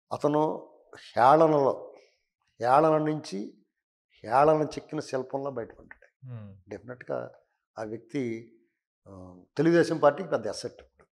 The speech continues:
Speaker 2: ఓకే.
Speaker 1: మొన్న యువగళం ముగిలి-, ముగింపు సభలో అందరి ప్రసంగాల కంటే ఆయన ప్రసంగం హైలైట్.
Speaker 2: Hmm.
Speaker 1: చాలా చక్కగా మాట్లాడాడు. కేడర్కి ఉత్సాహాన్ని, ఊపుని, వాళ్ళ ధైర్యాన్ని, శౌర్యాన్ని పెంచాడు.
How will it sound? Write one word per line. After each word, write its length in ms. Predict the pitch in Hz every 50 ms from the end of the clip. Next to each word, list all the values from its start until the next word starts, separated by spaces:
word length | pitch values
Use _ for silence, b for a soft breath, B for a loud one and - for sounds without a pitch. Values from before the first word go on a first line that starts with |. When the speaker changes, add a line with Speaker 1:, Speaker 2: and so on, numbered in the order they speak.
| _ _ _ _ - 113
Speaker 2:
ఓకే. 340 | 101 90 - _ _ - - _ _ _ _ - - - 101
Speaker 1:
మొన్న 220 | 110 120 123 127
యువగళం 580 | 123 127 131 143 147 170 160 170 170 170 160 151
ముగిలి-, 280 | 147 143 147 147 147
ముగింపు 400 | 143 139 135 131 135 147 151 143
సభలో 520 | - - 139 135 147 151 151 160 160 - -
అందరి 540 | - 147 170 185 190 190 196 196 180 196 180
ప్రసంగాల 500 | - 160 165 - 170 165 165 165 160 156
కంటే 180 | 151 160 160 175
ఆయన 100 | 151 135
ప్రసంగం 340 | - 123 110 - 120 123 120
హైలైట్. 380 | 104 95 87 - - _ - _ _ _ _ _ 117
Speaker 2:
Hmm. 220 | 110 101 95 98 104 - _ _ _ _ _ _ _ -
Speaker 1:
చాలా 220 | 117 110 - - 107
చక్కగా 260 | - - - 135 131
మాట్లాడాడు. 640 | 131 127 120 113 117 113 113 113 110 - - 90 - _ _ _ _ _ _ _ _ _ _ _ _ _ -
కేడర్కి 440 | 107 110 139 170 165 - - -
ఉత్సాహాన్ని, 680 | 151 131 - - 151 147 131 143 147 139 147 156 165 170
ఊపుని, 640 | 139 120 120 139 139 135 147 151 156 160 - - - _ _ _ _ _ _ _ _ _ _ _ _ 110
వాళ్ళ 140 | 113 110
ధైర్యాన్ని, 680 | 92 113 123 131 131 135 147 143 143 143 151 165 - - - - _ _ _ -
శౌర్యాన్ని 760 | - - - 160 160 170 175 165 165 185 175 165 160 170 -
పెంచాడు. 500 | - 143 120 - - - - - _